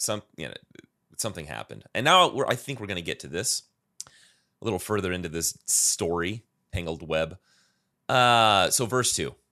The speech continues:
"I watched you put on a dress I'd never seen, something that begged for East Atlantic breeze."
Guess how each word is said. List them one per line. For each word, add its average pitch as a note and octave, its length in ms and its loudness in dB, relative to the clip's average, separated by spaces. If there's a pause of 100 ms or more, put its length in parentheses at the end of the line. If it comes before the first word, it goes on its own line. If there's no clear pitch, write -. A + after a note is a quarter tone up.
(120)
"I C3+ 160 4
watched E3+ 400 2
you B2+ 240 -2
put B2 300 -4
on G2 220 -2
a G2 60 -2
dress E2 480 0
I'd E2+ 300 0
never G2+ 400 -4
seen, A#1+ 460 -6 (340)
something C#3 520 0
that G2 240 -2
begged G2 320 0
for - 300 -12
East A2 300 -6
Atlantic D2+ 560 -8
breeze." A1+ 380 -8